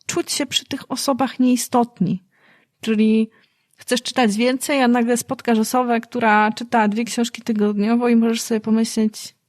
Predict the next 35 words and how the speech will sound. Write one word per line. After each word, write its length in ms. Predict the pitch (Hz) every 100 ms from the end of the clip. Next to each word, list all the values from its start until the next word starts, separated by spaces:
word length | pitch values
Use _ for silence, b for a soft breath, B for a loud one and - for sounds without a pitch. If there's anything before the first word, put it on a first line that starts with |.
| -
„Jezu, 800 | 190 - 190 196 190 190 - - _ B B B B B B B B B B B B B B -
dobra, 360 | 202 196 190
to 100 | 185
nie 140 | 208 214
ma 140 | 196
o 60 | 190
czym 240 | 202 185
gadać”, 400 | 180 170 - -
tak? 340 | - 190 - _ _ _
Sęk 320 | - 220 262
w 40 | -
tym, 140 | 262
że 80 | 240
te 120 | -
inne 440 | - 247 294 214
osoby, 640 | - 208 - 190 165 170 190 233 B B B B
<laughs> 560 | B _ 254 285 269
które 240 | - 190 190
my 140 | 190
postrzegamy 720 | 196 202 - 202 180 180 196
jako 180 | 175 185
takie 300 | 196 - 165
wow, 220 | 160 180
wow, 180 | 170 160
wow, 200 | 170 165
wow, 160 | 156 151
wow, 300 | 151 160 226 -
nie 140 | 214 190
wiadomo 380 | 185 180 165
jakie, 400 | 147 - - 208 262 B B B B B -
podobnie 400 | 220 226 226 233
się 120 | 233
czują 260 | - 220 220
przy 160 | -
innych. 520 | 220 240 208 160 -